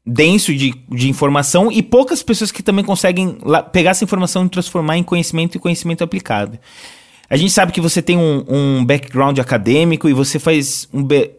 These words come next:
brilhante trabalho de pesquisa e estudo. Você criou, inclusive, um e-book falando sobre as diversas fontes de renda que um artista pode gerar com sua música.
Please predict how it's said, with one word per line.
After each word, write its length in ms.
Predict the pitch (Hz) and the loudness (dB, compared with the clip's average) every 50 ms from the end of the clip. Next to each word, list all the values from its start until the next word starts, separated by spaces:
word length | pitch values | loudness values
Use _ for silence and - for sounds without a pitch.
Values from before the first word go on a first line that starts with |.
| _ _ _ | _ _ _
brilhante 500 | 127 127 139 143 131 151 175 185 - - | -2 0 2 2 4 4 2 2 0 0
trabalho 320 | - 151 127 139 139 139 | -2 0 0 2 0 0
de 120 | 131 127 123 | 0 -4 -2
pesquisa 440 | 127 135 127 131 - - 160 143 | -2 -2 -2 -2 -2 -4 -2 -2
e 40 | 143 | -2
estudo. 360 | 135 - - 156 156 160 156 | -4 -2 -2 -2 -2 0 -2
Você 200 | 139 - - 156 | -4 -2 -2 -2
criou, 340 | 147 - - 151 143 151 170 | -2 -2 -2 0 0 2 0
inclusive, 580 | 175 175 165 135 120 139 151 135 135 127 123 123 - - - - _ _ _ _ - | 0 0 0 -2 0 0 -2 0 0 -2 -2 -4 -10 -20 -20 -20 _ _ _ _ -8
um 140 | - 139 156 | -2 0 0
e-book 460 | 156 139 117 135 147 160 156 - 135 | 0 2 2 2 2 2 2 -2 -10
falando 420 | - - 147 143 143 143 147 139 135 | -2 0 0 2 2 0 -2 -4 -4
sobre 500 | - - 151 139 135 139 135 135 127 - - | -2 0 -2 0 2 2 2 2 2 -2 -2
as 180 | 107 135 135 123 | -2 -2 0 0
diversas 520 | 131 139 110 139 156 180 180 - - - | -2 0 2 2 2 2 0 -2 -6 -4
fontes 340 | - - 156 147 - 139 117 | -4 -4 -4 -2 -4 -4 -6
de 220 | - - - 127 | -6 -4 0 0
renda 280 | 131 139 147 151 139 143 | 2 2 2 0 -2 -4
que 120 | 139 - | -4 -2
um 80 | 139 135 | -2 -2
artista 360 | 127 127 - 147 135 - 127 | -2 -4 -6 -6 -4 -6 -6
pode 360 | 123 - - 160 160 135 139 127 | -2 2 2 2 2 2 0 2
gerar 300 | 127 131 123 131 139 - | 2 4 4 4 2 0
com 200 | - - 147 127 | -2 -2 -2 -2
sua 240 | - - 143 123 | 0 0 0 0
música. 560 | 113 110 127 160 175 156 170 185 - 202 185 | 2 2 4 2 2 2 0 -4 -4 -6 -6